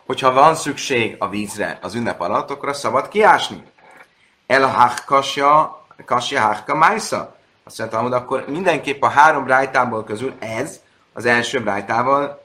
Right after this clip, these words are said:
szembe megy. Tehát akkor még egyszer, három brájtánk volt. Az első brájtában úgy tűnt, hogy a, ö, közösségi víztározót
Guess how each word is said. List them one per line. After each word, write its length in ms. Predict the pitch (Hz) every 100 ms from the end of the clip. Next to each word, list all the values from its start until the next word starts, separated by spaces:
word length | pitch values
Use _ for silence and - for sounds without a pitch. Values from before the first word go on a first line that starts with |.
| _
szembe 320 | - 185 180
megy. 280 | 120 82 -
Tehát 160 | 104
akkor 140 | 101 135
még 140 | 151
egyszer, 360 | 127 - 90 - _ _
három 380 | 151 180 170 139
brájtánk 520 | 135 127 120 110 101
volt. 260 | 87 73 _ _ _ _ _
Az 120 | 104
első 360 | 156 220 214 190
brájtában 560 | 165 160 156 143 135
úgy 200 | 143 151
tűnt, 380 | 151 143 135 135 _ _ _
hogy 220 | - 131 127
a, 440 | 120 110 - -
ö, 340 | - 117 110 101 - _
közösségi 560 | - 175 185 - 143 113
víztározót 920 | 117 151 - 139 131 123 123 123 -